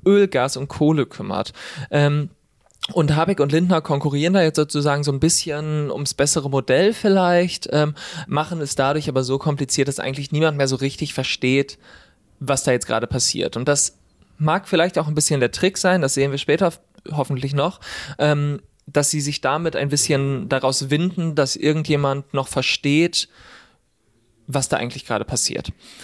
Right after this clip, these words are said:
Ähm, deswegen versuche ich jetzt einmal, das ganz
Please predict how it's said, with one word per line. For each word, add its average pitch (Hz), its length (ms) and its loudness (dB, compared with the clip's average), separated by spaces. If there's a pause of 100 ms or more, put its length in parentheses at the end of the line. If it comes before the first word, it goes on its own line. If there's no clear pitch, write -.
(260)
Ähm, 143 400 0 (500)
deswegen 175 300 2
versuche 147 300 2
ich - 100 -2
jetzt 160 220 0
einmal, 151 280 2
das 131 140 0
ganz 143 380 -2